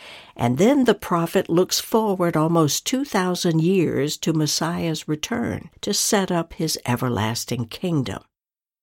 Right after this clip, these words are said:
Let's look at the three verses where we find this prophecy. Now, by way of introduction,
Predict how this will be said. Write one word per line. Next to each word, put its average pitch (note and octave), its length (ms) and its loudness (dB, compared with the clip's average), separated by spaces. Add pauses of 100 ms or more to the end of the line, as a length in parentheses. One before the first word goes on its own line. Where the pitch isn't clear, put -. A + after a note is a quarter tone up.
(280)
Let's B3 340 2
look G3 300 4
at - 80 0
the B2 100 0
three D#3 380 4
verses C3+ 640 2
where C#3 280 2
we C#3+ 200 4
find A#2 720 0
this A#2 320 -6
prophecy. - 800 -8 (460)
Now, F#2 140 -4
by B2 200 0
way D3 340 6
of F3 120 4
introduction, F#3 840 2